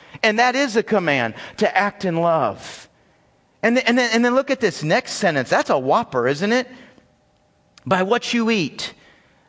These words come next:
don't destroy the one for whom Christ died."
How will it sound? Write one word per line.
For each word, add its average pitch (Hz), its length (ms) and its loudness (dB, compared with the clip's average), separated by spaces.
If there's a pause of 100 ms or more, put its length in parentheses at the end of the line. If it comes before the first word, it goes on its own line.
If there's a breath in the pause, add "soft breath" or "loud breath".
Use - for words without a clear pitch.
(100)
don't 208 300 -2
destroy 180 680 -2
the 156 100 -2
one 135 640 -4 (480 soft breath)
for - 200 -4
whom 139 240 -2
Christ 127 380 -4
died." 113 380 -4